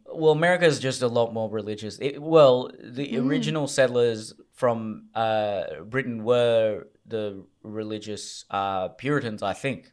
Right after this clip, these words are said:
Speaker 1: I don't know
Speaker 2: Right.
Speaker 1: the history exactly there, but
Speaker 2: Right.
Speaker 1: I'm pretty sure many of the, um,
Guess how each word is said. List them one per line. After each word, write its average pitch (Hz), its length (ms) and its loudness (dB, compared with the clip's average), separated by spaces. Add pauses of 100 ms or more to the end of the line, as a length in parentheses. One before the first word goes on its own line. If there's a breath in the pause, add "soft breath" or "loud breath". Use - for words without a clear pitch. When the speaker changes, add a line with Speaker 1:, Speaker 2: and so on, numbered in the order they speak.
Speaker 1:
I 107 60 0
don't 208 140 -2
know 107 60 -2
Speaker 2:
Right. 104 80 -4
Speaker 1:
the 101 60 -4
history 104 300 -10
exactly 98 400 -6
there, 95 140 -6
but 95 180 -4
Speaker 2:
Right. 262 160 -8 (580 soft breath)
Speaker 1:
I'm 110 200 -4
pretty 123 440 -6
sure 113 340 2
many 110 320 -4
of 104 180 -8
the, 104 400 -2
um, 95 520 -10